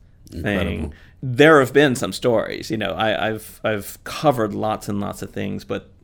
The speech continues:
Speaker 1: that's why I have no interest in national or international
Speaker 2: Yeah.
Speaker 1: or larger scale. There's,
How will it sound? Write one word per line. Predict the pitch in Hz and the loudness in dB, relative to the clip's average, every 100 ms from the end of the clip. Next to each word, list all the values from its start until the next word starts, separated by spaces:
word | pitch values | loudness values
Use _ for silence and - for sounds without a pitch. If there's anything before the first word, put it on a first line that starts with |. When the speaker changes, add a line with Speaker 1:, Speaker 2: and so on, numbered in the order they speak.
| - - | -20 -4
Speaker 1:
that's | - 127 131 - | 2 2 2 -4
why | 107 107 110 104 101 - - - - | -4 -2 -2 -4 -6 -10 -20 -14 -8
I | 101 | -4
have | 107 98 | -2 -4
no | 98 95 98 | -6 -6 -6
interest | 101 104 101 - | -8 -8 -10 -8
in | 98 101 101 - | -8 -8 -10 -16
national | - - - - - - - - - | -14 -14 -12 -12 -10 -12 -14 -18 -12
or | 101 | -8
international | 95 95 95 90 - - 92 | -8 -8 -10 -10 -12 -10 -8
Speaker 2:
Yeah. | 82 82 | -6 -4
Speaker 1:
or | 101 | -4
larger | 98 90 90 85 | -4 -8 -12 -12
scale. | - 95 90 - | -12 -12 -12 -10
There's, | 107 107 101 | -8 -8 -8